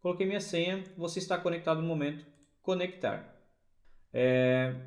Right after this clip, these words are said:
tá feito, tá, pessoal? Então agora todos os dados que estão aqui nesse projeto,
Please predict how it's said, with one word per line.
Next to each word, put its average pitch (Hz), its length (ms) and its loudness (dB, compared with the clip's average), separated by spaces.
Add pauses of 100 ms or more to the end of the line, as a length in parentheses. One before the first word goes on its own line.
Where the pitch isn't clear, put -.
(120)
tá 254 100 0
feito, 202 320 6
tá, 156 80 2
pessoal? 156 300 -2
Então 156 160 -2
agora 175 240 2
todos 254 320 0
os 185 180 -2
dados 123 420 4
que - 140 -10
estão 202 520 -2
aqui 131 500 -4
nesse 160 400 -4
projeto, 120 580 0